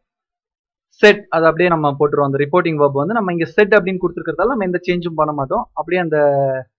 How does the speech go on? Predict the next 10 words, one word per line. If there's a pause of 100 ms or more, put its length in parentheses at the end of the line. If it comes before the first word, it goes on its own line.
(140)
reporting
வெர்பை (100)
நம்ம
அப்படியே
place
பண்ணிடணும். (920)
அடுத்தது
conjunction
add
பண்ணணும்.